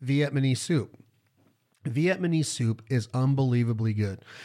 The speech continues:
Now, the sodium content might be a little high, don't know. But if you find the right recipe, which I know that this guy that makes it where we go, it's unbelievable and it's healthy. So what do I do now? I say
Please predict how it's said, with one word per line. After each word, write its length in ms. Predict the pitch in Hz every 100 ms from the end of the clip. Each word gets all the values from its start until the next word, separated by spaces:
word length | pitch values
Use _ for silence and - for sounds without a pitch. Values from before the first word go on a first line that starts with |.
| -
Now, 140 | - 147
the 80 | 131
sodium 560 | - 170 185 175 131
content 500 | 113 117 113 120 120
might 220 | 120 120
be 80 | 117
a 80 | 120
little 160 | 113 107
high, 240 | 117 123
don't 240 | 123 131
know. 220 | 139 147 104
But 200 | 117 -
if 200 | 117 139
you 80 |
find 280 | 117 151 180
the 80 | 196
right 240 | 185 180
recipe, 600 | 143 123 - 110 104 110 - - - -
which 220 | 131 127
I 180 | 131 156
know 180 | 151 147
that 120 | 147
this 180 | 143 131
guy 260 | 143 131
that 100 | 135
makes 280 | 127 127 127
it 80 | 143
where 160 | 139 143
we 140 | 151
go, 400 | 151 110 104 127 _ -
it's 220 | 127 - -
unbelievable 840 | 151 151 151 135 131 120 113 104 107
and 100 | 107
it's 140 | 107
healthy. 480 | - 139 135 - 147 - - -
So 160 | -
what 140 | 151 175
do 100 | 185
I 100 | 180
do 160 | 175
now? 320 | 165 160 180 175 - _ - - -
I 140 | 139 156
say 420 | - 143 131